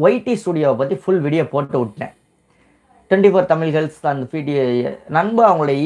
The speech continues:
இமெயில் அனுப்பியுள்ளேன், தயவு செய்து பார்த்துட்டு போல். கண்டிப்பா நண்பா. ஆஹ், எல்லாருமே மெயில் அனுப்பாதீங்க. திரும்பவும் சொல்றேன், எல்லாருமே மெயில் அனுப்பாதீங்க. மெயில் வந்து பிசினஸ் கான்டாக்டுக்காக மட்டும்தான் கொடுத்துருக்கேன்.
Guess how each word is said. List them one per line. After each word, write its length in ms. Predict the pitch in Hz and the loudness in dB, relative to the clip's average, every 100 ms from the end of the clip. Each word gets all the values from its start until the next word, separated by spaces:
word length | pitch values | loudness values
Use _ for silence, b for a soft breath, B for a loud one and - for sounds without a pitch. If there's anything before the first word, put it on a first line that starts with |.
| 196 | 0
இமெயில் 220 | 190 175 | 0 0
அனுப்பியுள்ளேன், 460 | 143 135 131 143 139 | -2 -2 -4 -4 -2
தயவு 200 | 127 123 | -2 -4
செய்து 200 | 131 151 | -6 -2
பார்த்துட்டு 420 | 131 127 123 120 | 0 0 -2 -4
போல். 160 | 107 - b b _ | -6 -10 b b _
கண்டிப்பா 340 | 190 202 196 | 0 2 4
நண்பா. 360 | 180 143 131 123 _ _ _ - | 2 2 0 0 _ _ _ -8
ஆஹ், 500 | 123 120 117 113 104 - _ b - | -4 -2 -2 -4 -6 -16 _ b 0
எல்லாருமே 540 | 160 240 240 220 220 | 2 6 6 4 0
மெயில் 260 | 202 202 220 | -2 0 0
அனுப்பாதீங்க. 540 | 190 165 170 156 147 | 0 2 0 0 -6
திரும்பவும் 380 | 170 196 196 190 | -6 -4 -2 -2
சொல்றேன், 320 | 160 160 175 | -2 -2 -2
எல்லாருமே 360 | 156 160 160 170 | 0 4 4 2
மெயில் 240 | 151 165 | -2 -2
அனுப்பாதீங்க. 720 | 170 143 143 139 131 143 170 - b b - | -2 -2 -2 -2 0 0 -2 -4 b b -8
மெயில் 420 | 131 160 202 190 | 0 2 4 2
வந்து 440 | 156 147 151 175 | 0 0 0 0
பிசினஸ் 540 | 147 139 139 185 185 - | 0 -4 -2 -4 -4 -2
கான்டாக்டுக்காக 800 | 143 147 147 123 120 131 127 120 | -2 0 0 -2 -2 -2 -2 -4
மட்டும்தான் 600 | 120 - 156 156 156 135 | -6 -6 -6 -4 -4 -4
கொடுத்துருக்கேன். 520 | 117 117 131 160 | -4 -4 -2 -4